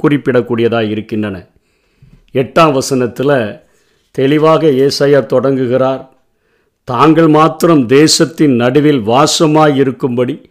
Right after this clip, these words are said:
மற்றவர்களுக்கு இடமில்லாமற் போகும் மட்டும் வீட்டோடே வீட்டை சேர்த்து வயலோடே வயலை கட்டுகிறவர்களுக்கு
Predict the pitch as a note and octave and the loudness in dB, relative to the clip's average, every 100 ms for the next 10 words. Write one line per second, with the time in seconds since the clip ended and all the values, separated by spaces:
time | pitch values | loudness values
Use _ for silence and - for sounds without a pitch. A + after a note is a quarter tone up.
0 | _ _ _ _ - - - - F#3+ F3+ | _ _ _ _ -2 -2 0 0 2 4
1 | F3 E3+ E3+ B2+ B2 D#3+ E3+ E3+ F3 F3 | 4 4 0 0 2 4 4 4 4 2
2 | E3 - D3 C#3 C#3+ C#3 - D3 A2+ G#2+ | 0 2 2 2 0 -2 -2 -4 -4 -8
3 | _ _ _ _ _ A2+ D#3 E3 F#3+ F#3 | _ _ _ _ _ 0 2 2 2 2
4 | F#3+ F3+ D#3 D#3+ E3 F3 D#3+ - - D3+ | 4 4 4 2 0 0 0 0 0 0
5 | D3+ - E3 E3+ - _ _ _ _ - | 0 -4 -4 -4 -10 _ _ _ _ -14
6 | G2+ A#2+ D#3 D#3+ F3+ G3 F3+ B2+ C#3 E3 | -2 2 6 6 6 4 4 4 4 4
7 | D#3 G#2+ - - B2+ - G3+ D#3 D3 C3 | 4 2 -6 -6 -6 2 4 4 4 4
8 | C3+ B2+ A2+ C#3 | 2 2 0 -4